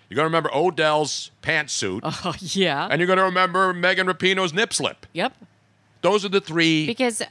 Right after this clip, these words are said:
Speaker 2: the, what are the
Speaker 1: You
Speaker 2: famous
Speaker 1: want a writer's, you want a, uh, Cliff Notes version of the, there's a Cliff Notes version
Speaker 2: What
Speaker 1: of
Speaker 2: are
Speaker 1: the
Speaker 2: the
Speaker 1: ESPYs.
Speaker 2: famous nip slips, uh,
Speaker 1: Well,
Speaker 2: on T V?
Speaker 1: obviously,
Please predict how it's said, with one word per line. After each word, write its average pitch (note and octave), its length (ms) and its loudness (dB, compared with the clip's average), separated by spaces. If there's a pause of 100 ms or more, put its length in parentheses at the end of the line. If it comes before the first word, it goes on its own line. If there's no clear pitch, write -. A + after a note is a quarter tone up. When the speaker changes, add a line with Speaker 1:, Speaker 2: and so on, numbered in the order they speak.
(100)
Speaker 2:
the, G#3+ 220 -2
what C4 200 0
are G#4 80 2
the G4+ 80 -2
Speaker 1:
You D#3+ 80 0
Speaker 2:
famous G#3 160 2
Speaker 1:
want G3 100 2
a F3+ 80 2
writer's, F#3+ 380 2
you E3+ 120 -2
want F#3+ 200 2
a, F#3+ 200 2
uh, E3 200 2
Cliff F3+ 320 0
Notes F3+ 240 0
version F3+ 320 2
of F3 80 2
the, E3+ 100 2
there's F3+ 240 0
a F3+ 40 -2
Cliff F#3 260 -2
Notes B2 220 2
version A2+ 220 -4
Speaker 2:
What A#3+ 100 4
Speaker 1:
of - 20 2
Speaker 2:
are D#4 40 2
Speaker 1:
the D4+ 80 -2
Speaker 2:
the D#4+ 80 2
Speaker 1:
ESPYs. - 60 -12
Speaker 2:
famous B3 400 -2
nip G#3+ 220 -2
slips, - 500 -4 (100)
uh, - 60 -18
Speaker 1:
Well, E3+ 320 -2
Speaker 2:
on C#3 180 2
T - 20 -6
V? - 60 -4
Speaker 1:
obviously, C#3 720 0